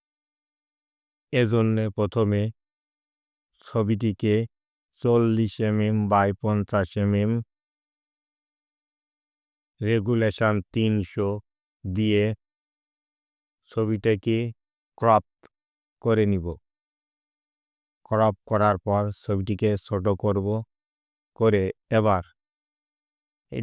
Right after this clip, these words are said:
ডান পাশের অ্যাকশন বার থেকে এখানে এই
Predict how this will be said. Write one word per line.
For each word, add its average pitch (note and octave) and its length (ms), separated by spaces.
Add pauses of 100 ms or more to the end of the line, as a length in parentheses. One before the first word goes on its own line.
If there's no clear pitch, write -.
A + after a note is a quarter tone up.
ডান A2+ 260 (180)
পাশের G#2 440 (160)
অ্যাকশন A2+ 460 (100)
বার G2+ 200 (120)
থেকে G#2 320 (2000)
এখানে A2 420 (200)
এই A2+ 180